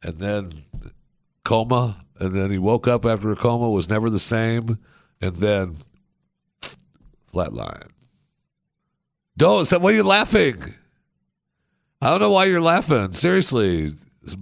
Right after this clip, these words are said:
just push pause on your phone right now if you're listening to this podcast. Don't laugh anymore. I don't want to hear it. I don't want to see it. We're talking about this guy's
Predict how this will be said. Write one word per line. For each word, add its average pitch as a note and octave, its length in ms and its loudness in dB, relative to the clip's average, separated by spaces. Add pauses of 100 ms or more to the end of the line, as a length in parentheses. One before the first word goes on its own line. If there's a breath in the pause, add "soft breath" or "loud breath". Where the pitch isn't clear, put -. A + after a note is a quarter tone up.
(200)
just D3+ 300 0 (360)
push G3 240 2
pause D3 460 2
on G#2 160 -2
your G2+ 220 -2
phone B2 420 -2
right G#2+ 200 -2
now F#2 340 -4 (180)
if - 60 -20
you're A#2 100 2
listening G#2+ 260 -2
to F#2+ 40 0
this E2+ 80 -4
podcast. F2+ 480 -2
Don't C3 220 -2
laugh A#2 280 0
anymore. G2+ 540 -6 (240)
I A2+ 120 2
don't D3+ 100 2
want B2 220 0
to E2+ 60 -4
hear C3 300 -2
it. D3 60 0
I A#2+ 80 -2
don't A2 100 -4
want G2+ 120 -6
to F2+ 40 -4
see C3+ 300 -2
it. D3+ 160 -2
We're - 380 -18
talking D#3+ 240 0
about C#3+ 200 -4
this B2 200 -4
guy's - 500 -8